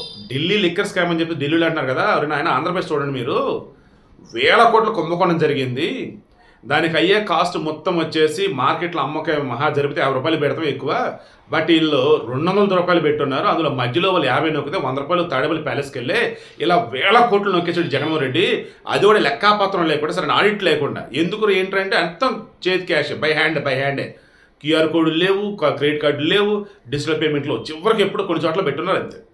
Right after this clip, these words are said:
So, ఈవేళ పెద్ద అవినీతి జరిగింది, దీని లెక్క తెలుసని ఆమె అన్నారు. So, ఇప్పుడు అప్పుడు ఆమె చెప్పినవి కానీ, టీడీపీ సేకరించిన డేటా కానీ, ఇప్పుడు వీళ్ళు ముఖ్యమంత్రి అయిన తర్వాత అసలు ఆబ్కారీ శాఖలో అసలు ఎక్సైజ్ పాలసీ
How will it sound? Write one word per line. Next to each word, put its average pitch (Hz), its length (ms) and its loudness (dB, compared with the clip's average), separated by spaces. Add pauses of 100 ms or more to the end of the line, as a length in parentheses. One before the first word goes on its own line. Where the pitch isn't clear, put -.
(420)
So, - 120 -6
ఈవేళ 190 180 2 (100)
పెద్ద 139 260 -2
అవినీతి 180 280 2
జరిగింది, 170 320 2
దీని 143 160 -2
లెక్క 139 200 -4
తెలుసని 165 380 -2
ఆమె 139 180 0
అన్నారు. 117 240 -6 (520)
So, - 100 -4
ఇప్పుడు 202 240 0
అప్పుడు 165 180 0 (100)
ఆమె 165 200 0
చెప్పినవి 180 400 0
కానీ, 190 180 -2 (180)
టీడీపీ 175 360 2 (120)
సేకరించిన 170 420 -2
డేటా 170 200 2 (100)
కానీ, 196 220 -2 (440)
ఇప్పుడు 196 200 2
వీళ్ళు 185 220 6
ముఖ్యమంత్రి 208 400 2
అయిన 190 180 0
తర్వాత 165 360 4 (440)
అసలు 135 240 0 (600)
ఆబ్కారీ 180 320 0 (120)
శాఖలో 160 320 2 (400)
అసలు 139 220 -6
ఎక్సైజ్ 180 340 -2
పాలసీ 160 340 -4